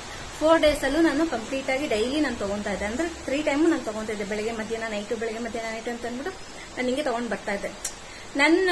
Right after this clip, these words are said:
intention ಏನಿತ್ತು ಅಂದ್ರೆ, ಬಿಡು ಬರುತ್ತೆ, ಬರುತ್ತೆ. ಯಾಕೆ ಅಂತಂದ್ರೆ, ನನ್ನ ತಂಗಿನ ನಾನು ನೋಡಿದ್ದೆ, ಅವಳಿಗೆ ಒನ್ ಡೇಗೆ ಅಲ್ಲ, ಆ, one day complete ಆಗಿ ಬಂದಿರ್ಲಿಲ್ಲ. ಅವ್ರ ಮಾರನೇ ದಿವಸಕ್ಕೆ ಅವಳಿಗೆ tablet ಕೊಟ್ರು. Tablet ಕೊಟ್ಟು, Tablet ಕೊಟ್ಟು ಒಂದು ಹಾಫ್ ಆನ್ ಅವರ್ಗೆನೆ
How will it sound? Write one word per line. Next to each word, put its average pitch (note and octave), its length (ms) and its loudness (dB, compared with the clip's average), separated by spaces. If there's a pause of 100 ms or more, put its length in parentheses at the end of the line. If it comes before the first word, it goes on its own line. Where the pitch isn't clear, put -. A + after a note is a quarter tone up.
intention D#4+ 480 6
ಏನಿತ್ತು C#4+ 360 0
ಅಂದ್ರೆ, - 360 -4 (180)
ಬಿಡು E4+ 280 2
ಬರುತ್ತೆ, A#3 640 2 (180)
ಬರುತ್ತೆ. A#3+ 320 2
ಯಾಕೆ C4 280 2
ಅಂತಂದ್ರೆ, C4 400 -2
ನನ್ನ C4 180 0
ತಂಗಿನ A#3+ 420 0
ನಾನು G3+ 200 -4
ನೋಡಿದ್ದೆ, G#3+ 600 -4 (280)
ಅವಳಿಗೆ C4+ 220 4
ಒನ್ A#3+ 280 2
ಡೇಗೆ D4 220 4
ಅಲ್ಲ, G#3 160 0 (440)
ಆ, B3+ 120 0
one A#3+ 260 2
day E4+ 100 6
complete C4 360 -2
ಆಗಿ B3+ 140 -2
ಬಂದಿರ್ಲಿಲ್ಲ. A3 480 2 (440)
ಅವ್ರ B3 120 2
ಮಾರನೇ B3+ 440 2
ದಿವಸಕ್ಕೆ C4 400 -4
ಅವಳಿಗೆ C4 300 2
tablet B3 380 0
ಕೊಟ್ರು. A#3 260 -4
Tablet F4 440 0
ಕೊಟ್ಟು, G#4+ 280 -2 (1160)
Tablet C#4 460 4
ಕೊಟ್ಟು F4+ 360 2
ಒಂದು C#4 260 2
ಹಾಫ್ A#3 320 2
ಆನ್ D4+ 100 2
ಅವರ್ಗೆನೆ C4+ 360 2